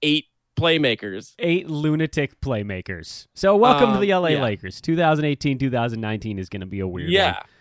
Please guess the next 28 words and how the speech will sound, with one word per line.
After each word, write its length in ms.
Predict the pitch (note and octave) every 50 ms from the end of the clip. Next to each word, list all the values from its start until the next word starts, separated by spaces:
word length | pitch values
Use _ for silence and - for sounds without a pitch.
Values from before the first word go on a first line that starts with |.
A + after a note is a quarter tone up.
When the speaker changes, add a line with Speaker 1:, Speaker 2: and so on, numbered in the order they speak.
| _ _ _ _ _ _ _ _ -
Speaker 2:
one. 160 | - D3+ D3+
Um, 160 | D3+ D3 D3 C#3+
Speaker 1:
One, 80 | C#3
one 180 | D#3 F#3+ A3 A3+
thing, 320 | - A3 G#3 G3+ F#3 E3
uh, 120 | - D3+ D#3
should, 260 | - - G3+ E3+ E3
should 120 | - F#3
we 80 | G3 G3
talk 180 | - G#3 G3+ G3
about 220 | G3 G3+ F3+ -
Kawhi 920 | - E3+ D#3+ D3 D3 D3+ E3+ G3+ A3 A3 G#3+ G3+ - - - - - - -
now, 360 | F#3 F#3+ F#3+ F#3+ G#3 A3+ A#3
or 160 | G#3 D#3+ D3
do 60 | C#3+ D#3
you 60 | D3+
wanna 140 | D3+ D3 D3+
talk 240 | - - D#3 D3 -
about 200 | C#3+ C#3+ A#2+ -
Summer 300 | - - D3 C3 B2 A2
League? 280 | F#2+ F2+ F2 E2+ E2 -
'Cause 160 | - A#2+ B2+
I 80 | C#3
have 120 | D3 C#3 -
thoughts 320 | - D#3 D3 C#3 - -
on 140 | A#2+ G#2 G2+
both. 340 | F2 G2+ E2+ D2 D2+ - -
Speaker 2:
Uh, 500 | F#3 F#3 F#3+ F#3+ F#3 F#3 F3+ F3+ F3+ E3+